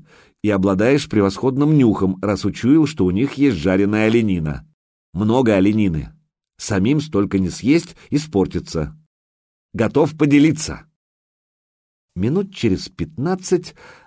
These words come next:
они оказались вне досягаемости выстрела из лука, и Санек расслабился. Все это время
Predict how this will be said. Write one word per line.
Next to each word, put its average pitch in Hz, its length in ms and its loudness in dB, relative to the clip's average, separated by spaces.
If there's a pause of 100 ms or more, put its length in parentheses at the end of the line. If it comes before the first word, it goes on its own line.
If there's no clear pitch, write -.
(100)
они 147 220 -4
оказались 147 600 0
вне 117 360 2
досягаемости 90 760 0
выстрела 87 520 0
из 78 200 -4
лука, 156 440 0 (360)
и 185 60 0
Санек 131 360 -4
расслабился. 69 840 -8 (680)
Все 98 220 0
это 76 160 -4
время 98 460 0